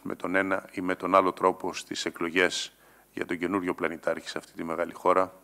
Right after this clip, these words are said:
επηρεάζοντας, ισχυριζόμενος ο πρόεδρος Ομπάμα,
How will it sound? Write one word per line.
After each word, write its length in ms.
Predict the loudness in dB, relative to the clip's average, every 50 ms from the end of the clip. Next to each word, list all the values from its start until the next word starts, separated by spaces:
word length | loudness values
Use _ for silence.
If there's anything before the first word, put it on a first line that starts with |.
| _ _ -20 -20 -20 -20 -20 -20 -20 -20 -10 _
επηρεάζοντας, 1160 | -2 -2 2 4 8 10 12 12 12 12 10 8 6 8 10 10 10 8 4 -2 -6 -10 _ _ _ _ _ _
ισχυριζόμενος 1000 | -12 -10 -6 -4 -2 -2 4 6 6 6 6 4 0 -2 -4 -6 -8 -10 -14 -12 _
ο 80 | -12 -2
πρόεδρος 380 | 4 6 6 6 6 2 0
Ομπάμα, 360 | 2 2 4 4 4 2 -2